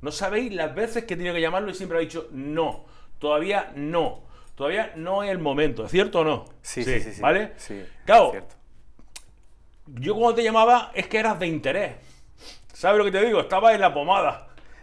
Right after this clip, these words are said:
Speaker 2: Ahora ya nadie se
Speaker 1: Estaba
Speaker 2: acuerda.
Speaker 1: Claro, y, y me dijiste el otro día, "Vale, yo voy, pero es que a mí me cuesta mucho hablar de vida personal". Y dije, "Coño, si ya no hay interés de la política, no hay interés político, y no vamos a hablar de su vida personal,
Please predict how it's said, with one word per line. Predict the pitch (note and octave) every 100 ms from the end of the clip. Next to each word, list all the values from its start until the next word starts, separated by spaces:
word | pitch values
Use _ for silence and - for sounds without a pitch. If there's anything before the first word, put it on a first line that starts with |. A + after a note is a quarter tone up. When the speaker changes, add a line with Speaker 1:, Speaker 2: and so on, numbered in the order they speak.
| -
Speaker 2:
Ahora | C#3+ D3+ D3+
ya | D3
nadie | D3 D3
se | C#3
Speaker 1:
Estaba | -
Speaker 2:
acuerda. | G3 C#3+ B2+ - - -
Speaker 1:
Claro, | - F#3 G3 G3+ -
y, | D#3+ E3+ E3
y | D#3+
me | D#3
dijiste | D#3 F3+ E3+
el | E3
otro | C#3+
día, | C3 B2
"Vale, | C#3+ C3
yo | D3
voy, | E3+ F3
pero | D#3+
es | D#3
que |
a | F3
mí | E3+
me | E3
cuesta | E3 E3
mucho | E3 E3
hablar | E3 D#3+
de | C#3+
vida | C#3+ D#3
personal". | C3+ A#2+ D3 D3 A#2+
Y |
dije, | G#2+ G2+
"Coño, | G2+ C#3+ B2
si | - A#2
ya | C3
no | C#3
hay | C#3
interés | B2 C3 C#3
de | C3+
la | B2+
política, | C3 D3+ G#2+ F2 D#2+ - - - - - - - - -
no | A2+
hay |
interés | G#2+ A2+ G#2+
político, | A2 C3 G#2+ E2+ -
y | A#2+
no | A#2 B2
vamos | A#2+
a | B2
hablar | B2
de | A2
su | A#2+
vida | B2
personal, | A#2+ A#2 B2+